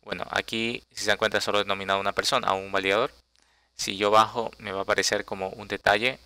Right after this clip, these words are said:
de los, en este caso, las nominaciones que tengo.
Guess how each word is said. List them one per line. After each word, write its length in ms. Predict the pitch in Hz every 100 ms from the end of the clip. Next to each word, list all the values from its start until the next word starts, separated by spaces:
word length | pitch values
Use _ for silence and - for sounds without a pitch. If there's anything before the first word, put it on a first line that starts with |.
| -
de 460 | - 92 90 90 - - _ _
los, 600 | 107 98 95 92 92 - -
en 180 | 101
este 160 | 98 -
caso, 200 | 107 107
las 160 | 101 98
nominaciones 540 | 95 92 87 101 95
que 80 | -
tengo. 320 | 151 117 113